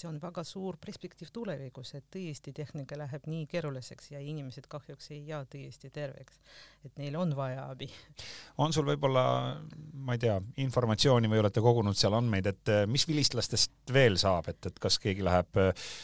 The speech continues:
Speaker 2: tööle välisriiki,
Speaker 1: On
Speaker 2: hakkab tegema
Speaker 1: võimalik,
Speaker 2: teadustööd?
Speaker 1: jaa, sellepärast meie õppekavas me anname ka materjalid inglise keeles, mis tõesti annab inimestele võimaluse võimalus nagu saada neid õiged terminid, mis nad saavad edasi kasutada. Ja meie viilastlaste kohta mul on isegi,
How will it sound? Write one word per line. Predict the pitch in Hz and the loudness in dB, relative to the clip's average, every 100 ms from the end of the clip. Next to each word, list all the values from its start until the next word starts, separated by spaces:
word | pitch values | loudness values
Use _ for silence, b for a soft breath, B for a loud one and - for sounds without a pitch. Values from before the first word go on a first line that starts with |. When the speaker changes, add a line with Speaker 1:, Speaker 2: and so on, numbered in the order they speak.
| B - | B 0
Speaker 2:
tööle | 101 92 | 2 4
välisriiki, | 131 131 123 131 120 - 123 123 120 120 120 117 117 | 4 4 2 2 -2 -2 0 2 0 0 -2 -2 0
Speaker 1:
On | 104 | 0
Speaker 2:
hakkab | 160 117 127 | 0 2 2
tegema | 107 101 | 4 2
Speaker 1:
võimalik, | 127 | 4
Speaker 2:
teadustööd? | 123 117 - 113 90 165 | 2 0 0 0 0 -6
Speaker 1:
jaa, | 156 156 - | -8 -10 -12
sellepärast | 185 196 190 196 | -14 -10 -10 -8
meie | 196 190 | -6 -8
õppekavas | 196 185 180 175 170 160 | -8 -10 -8 -10 -10 -10
me | |
anname | 170 180 165 156 | -8 -8 -10 -12
ka | 165 | -12
materjalid | 170 180 165 190 185 | -12 -12 -10 -12 -8
inglise | 151 135 - 139 | -8 -8 -12 -14
keeles, | 135 135 131 156 | -12 -12 -14 -12
mis | 151 - | -12 -12
tõesti | 180 175 - 156 | -12 -12 -10 -8
annab | 151 165 | -8 -10
inimestele | 160 151 143 160 147 | -10 -10 -10 -8 -8
võimaluse | 131 151 | -8 -8
võimalus | 143 135 - | -8 -10 -12
nagu | 147 139 143 B B - | -12 -8 -10 B B -10
saada | 165 156 156 | -8 -6 -6
neid | 151 143 | -6 -6
õiged | 175 147 135 | -6 -6 -6
terminid, | 143 131 147 175 180 - B 143 | -8 -6 -8 -8 -10 -16 B -14
mis | 117 | -12
nad | 147 120 | -10 -10
saavad | 156 143 | -10 -10
edasi | 147 143 - 151 | -12 -12 -14 -14
kasutada. | 139 127 - 151 139 | -12 -12 -14 -16 -14
Ja | 143 143 143 | -12 -12 -10
meie | 151 170 156 | -8 -8 -8
viilastlaste | 185 180 - 170 - 160 | -8 -10 -12 -14 -14 -10
kohta | 190 - - | -10 -10 -12
mul | 151 151 | -10 -10
on | 151 | -10
isegi, | 156 - 151 | -10 -12 -12